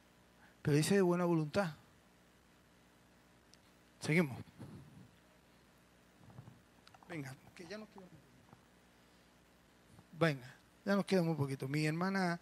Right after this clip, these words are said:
eh, Jacqueline estaría diciendo ahora, "Siempre dice lo mismo, nunca acaba". Versículo veintinueve. Así todos los del pueblo de Israel,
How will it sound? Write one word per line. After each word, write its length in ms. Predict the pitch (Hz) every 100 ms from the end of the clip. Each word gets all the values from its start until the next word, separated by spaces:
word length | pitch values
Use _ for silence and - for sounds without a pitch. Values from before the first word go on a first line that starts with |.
| - - -
eh, 140 | 175 170
Jacqueline 460 | 165 156 160 185
estaría 420 | 170 - 170 160 156
diciendo 480 | 143 143 151 151
ahora, 320 | 151 147 143 - - -
"Siempre 300 | - 240 269
dice 140 | 226
lo 120 | 247 240
mismo, 200 | 285 247
nunca 200 | 247 208
acaba". 360 | 180 147 143 - - - - - - - - -
Versículo 680 | 196 262 254 262 240 233 240 - - - - - - - _ _ _ - _ - - - -
veintinueve. 800 | 180 240 226 226 226 233 139 131 - - - - - - - _ - - - - -
Así 260 | 151 294
todos 340 | - 311 302 302
los 140 | 254
del 160 | 214 180
pueblo 340 | - 277 269
de 120 | 233
Israel, 420 | 190 185 254 320